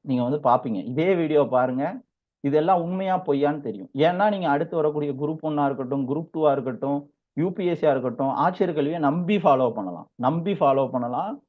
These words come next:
இதுதான் நீங்க படிக்க வேண்டியது இருபது சதவீதம். அந்த இருபது சதவீதத்திலையும் இந்த ரெண்டு சதவீத கேள்வி தான் ரிப்பீட்டடா கேக்குறாங்க. ஓகே, and லோக்சபா ராஜ்யசபாவுடைய ஸ்பீக்கர் ரிலேட்டடா, ஸ்பீக்கருடைய ஜாயின்ட் செஷனு,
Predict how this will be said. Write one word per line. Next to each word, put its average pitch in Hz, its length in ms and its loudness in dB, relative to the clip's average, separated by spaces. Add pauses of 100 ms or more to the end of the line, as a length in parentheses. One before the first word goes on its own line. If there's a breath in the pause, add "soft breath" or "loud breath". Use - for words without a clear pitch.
(320)
இதுதான் 160 460 4
நீங்க 127 180 2
படிக்க 180 420 0
வேண்டியது 165 400 -4
இருபது 185 360 4
சதவீதம். 131 340 2
அந்த 143 180 -2
இருபது 220 360 6
சதவீதத்திலையும் 170 680 0 (540)
இந்த 156 160 4
ரெண்டு 233 380 6
சதவீத 214 420 4
கேள்வி 175 300 -6
தான் 196 180 -2
ரிப்பீட்டடா 156 460 -2
கேக்குறாங்க. 101 440 -6 (380)
ஓகே, 123 200 -8 (440)
and 160 160 0
லோக்சபா 196 500 4
ராஜ்யசபாவுடைய 156 1000 2
ஸ்பீக்கர் 214 480 -2
ரிலேட்டடா, 143 440 0 (480)
ஸ்பீக்கருடைய 151 760 0
ஜாயின்ட் 143 320 0
செஷனு, 131 400 -2